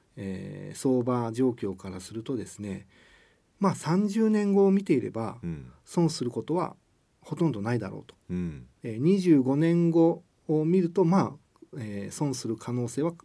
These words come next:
Speaker 1: 限りなく低いだろうと思います。
Speaker 2: うん。
Speaker 1: つまり、えー、投資をするなら二十五年以上は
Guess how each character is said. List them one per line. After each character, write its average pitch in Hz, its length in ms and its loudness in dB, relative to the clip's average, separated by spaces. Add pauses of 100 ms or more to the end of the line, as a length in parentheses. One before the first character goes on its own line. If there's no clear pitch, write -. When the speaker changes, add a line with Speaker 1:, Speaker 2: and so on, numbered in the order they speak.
(680)
Speaker 1:
限 120 220 -2
り 127 60 0
な 160 100 0
く 170 100 -4
低 - 200 2
い 131 40 6
だ 101 120 -2
ろ - 80 -14
う - 60 -18
と - 100 -20 (180)
思 117 160 -6
い 98 40 -8
ま 98 120 -8
す。 - 60 -16
Speaker 2:
う - 20 -18
ん。 - 40 -18
Speaker 1:
つ 160 60 0
ま 151 100 2
り、 120 140 0 (540)
え 107 280 -8
ー、 - 40 -14
投 165 160 2
資 170 120 -2
を 185 60 4
す 185 120 -4
る 208 80 0
な 170 120 4
ら 113 80 -2
二 147 180 4
十 123 160 0
五 110 160 0
年 135 280 0
以 185 60 4
上 160 220 6
は 175 240 -2